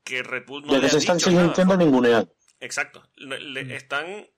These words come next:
Speaker 1: tratando de lavarse una mano con la otra. Y queda muy mal parado, por supuesto. Eh, tiene pinta de que Red Bull está cerrando filas alrededor de Horner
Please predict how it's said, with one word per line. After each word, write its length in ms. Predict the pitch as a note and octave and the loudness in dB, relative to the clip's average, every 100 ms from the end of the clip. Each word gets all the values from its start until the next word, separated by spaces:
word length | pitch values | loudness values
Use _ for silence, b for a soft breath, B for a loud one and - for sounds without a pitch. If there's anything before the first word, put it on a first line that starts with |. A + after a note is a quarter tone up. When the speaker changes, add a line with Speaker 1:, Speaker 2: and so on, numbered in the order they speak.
| _ _ _ _ | _ _ _ _
Speaker 1:
tratando 400 | - E3 F3+ G#3 | -8 -6 -4 -4
de 60 | G3+ | -4
lavarse 340 | D3 C3+ D3 | -2 -2 -4
una 120 | F3+ | -8
mano 200 | E3 E3+ | -8 -8
con 120 | D#3+ A#2+ | -10 -8
la 100 | G#2+ | -8
otra. 260 | G#2+ - _ _ _ _ _ _ _ _ | -10 -16 _ _ _ _ _ _ _ _
Y 240 | E3 - | -12 -10
queda 280 | C3 C3 B2 | -6 -4 -4
muy 160 | C#3+ B2+ | -6 -8
mal 220 | B2 A#2+ | -6 -6
parado, 260 | A2 A#2 A#2+ | -6 -4 -6
por 120 | G#2 | -10
supuesto. 480 | G2+ D#3 D#3+ - - | -8 -8 -6 -10 -14
Eh, 500 | - A#2+ A#2+ A#2 - _ _ | -10 -6 -6 -8 -12 _ _
tiene 200 | - C#3+ | -12 -12
pinta 220 | C#3+ D#3 B2 | -10 -10 -10
de 60 | |
que 80 | A#2+ | -10
Red 120 | A#2 | -12
Bull 120 | A2 B2 | -14 -14
está 120 | D3 | -12
cerrando 320 | D#3 D3 D3 | -10 -10 -12
filas 260 | D3+ D3 A2 | -12 -8 -8
alrededor 380 | G#2+ G#2+ A2 B2+ | -10 -10 -10 -10
de 80 | C3+ | -8
Horner 400 | C#3+ C3+ E3 | -8 -8 -14